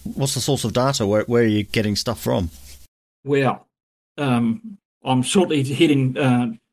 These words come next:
Speaker 2: north to the North Island. I'm gonna visit, be visiting ten museums around the Waikato and the King Country. I've been in contact with their curators and, and, and archivists and so on. Um, so I'm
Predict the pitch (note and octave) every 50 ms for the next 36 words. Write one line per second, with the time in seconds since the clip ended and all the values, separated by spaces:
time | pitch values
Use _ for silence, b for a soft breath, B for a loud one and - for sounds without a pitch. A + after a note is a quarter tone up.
0 | - E3+ D#3 D3 C3 B2+ - - C3+ C3+ - D#3+ D3+ C#3+ C3+ C3 B2+ B2+ C#3 C3
1 | E3 A3 D4 A#3+ E3+ C3 B2+ B2+ B2+ B2 A#2+ A#2+ A#2 A#2 A2+ C#3 C#3 C3 C3+ A2+
2 | - _ _ - - C3 B2+ C#3 C3 C3+ C3 C3 B2 B2+ - E3+ D#3 C3+ B2+ B2+
3 | B2+ C3 C3+ C3+ A#2+ A#2+ C#3+ C#3+ D3 C#3+ B2+ C3 C#3+ C#3 C3 B2+ B2+ C3 C3+ C3
4 | C3 - C3+ C3 B2+ B2+ B2 - D3+ C#3+ B2+ D#3 D#3 - - G3+ A3 A3+ _ _
5 | _ _ _ _ _ _ - A#2+ A#2 A#2+ A#2+ A#2 A2+ - C3+ B2+ B2 C3 B2 -
6 | - A#2 A2+ B2+ B2 A2+ - - C3+ B2+ B2 B2 B2 C3+ C#3+ C#3 B2 - A#2 A2
7 | A2 A2 A2 - _ _ _ _ _ - - B2+ A#2+ A2+ - - A#2+ A#2+ A2+ A2
8 | A2+ A#2 C3 C#3 C3+ C#3+ B2 B2+ B2+ - - B2+ B2 - C3 A#2+ A#2+ C3+ D#3 D#3
9 | _ _ _ _ _ _ _ _ - D3 C3 C3 B2+ B2 A#2+ A#2+ - - - -
10 | D3+ D3 D3 C#3 B2+ D#3+ G3+ A3+ A3 G#3+ F#3+ C3+ -